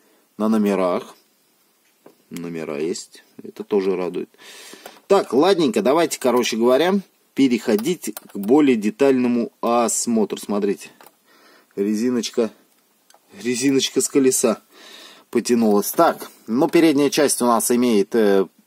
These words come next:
имитацию пластиковой оптики. Соответственно, главные поворотники у нас просто покрашены. Э, значит, э, здесь у меня снизу, смотрите, есть следы клея.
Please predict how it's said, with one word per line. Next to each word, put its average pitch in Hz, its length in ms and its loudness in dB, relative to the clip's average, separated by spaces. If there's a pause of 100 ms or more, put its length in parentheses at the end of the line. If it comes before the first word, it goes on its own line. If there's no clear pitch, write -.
имитацию 110 500 -2
пластиковой 110 460 0
оптики. 180 500 2 (260)
Соответственно, 160 600 0
главные 135 640 4
поворотники 127 640 0
у 110 100 2
нас 110 180 -2
просто 120 380 -2
покрашены. 110 960 -2 (520)
Э, 101 220 4
значит, 107 880 0
э, 101 240 4 (380)
здесь 110 400 0
у 113 60 -2
меня 110 180 0
снизу, 123 360 0
смотрите, 110 520 -4
есть 107 240 0
следы 120 400 0
клея. 120 500 2